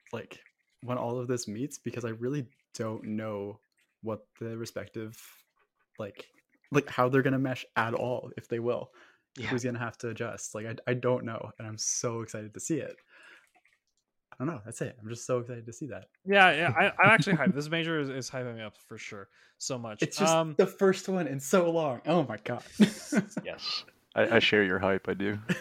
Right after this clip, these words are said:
Speaker 1: <laughs>
Speaker 3: I also think it's wild to think that the esports has grown so much despite the lack of lan. Like, I
Speaker 1: Yeah.
Speaker 3: just,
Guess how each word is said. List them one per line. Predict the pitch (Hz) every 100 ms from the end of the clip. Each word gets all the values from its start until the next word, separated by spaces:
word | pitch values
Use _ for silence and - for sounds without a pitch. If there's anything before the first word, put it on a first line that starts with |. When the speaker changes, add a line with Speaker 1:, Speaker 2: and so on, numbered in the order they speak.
| 202
Speaker 1:
<laughs> | - - -
Speaker 3:
I | 233
also | 233 269 330
think | 339
it's | 240 165
wild | 147 151 139 147 143
to |
think | 139 143
that | 139 127 - -
the | 143 156
esports | 143 - 156
has | 135
grown | 135 135 135
so | - - 127
much | 131 131 127 - - _ 135
despite | 120 135 - - 120 120
the | 139
lack | 127 127 131
of | 127
lan. | 127 123 127 - _ _ -
Like, | 131 127
I | 131
Speaker 1:
Yeah. |
Speaker 3:
just, | 113 - -